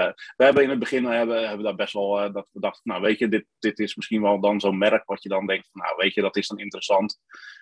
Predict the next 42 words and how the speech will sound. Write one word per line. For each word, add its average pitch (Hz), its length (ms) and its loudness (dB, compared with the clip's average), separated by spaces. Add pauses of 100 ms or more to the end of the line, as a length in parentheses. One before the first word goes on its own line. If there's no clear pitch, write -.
En 110 120 4
dan 104 100 2
krijg 110 240 6
je 113 60 4
het 92 100 0
binnen 110 220 6
en 107 60 4
dan 104 100 0
zie 104 140 -2
je - 80 4
eigenlijk 110 360 -2 (480)
alleen 110 380 2
maar 98 280 -2
heel 104 240 0
veel 98 260 -6
plastic. 104 560 -2
En 98 220 -8
dan 95 340 -2 (1000)
hebben 113 260 6
wij 120 60 10
alweer 113 220 4
zoiets, 110 200 -4
oké, 101 200 -4
dit 104 100 0
is 104 60 -8
wel 110 160 6
gelijk 107 280 0
de 107 60 -8
laatste 107 320 -2
keer 104 160 -4
dat 98 120 -10
we - 80 -8
dit 98 140 -6
hebben 98 260 -2
gedaan, 92 360 -2
want 92 180 -6
dat - 160 -4 (100)
past - 260 -2
gewoon 92 180 0
niet 90 140 -10
bij 92 140 2
ons. 85 360 -6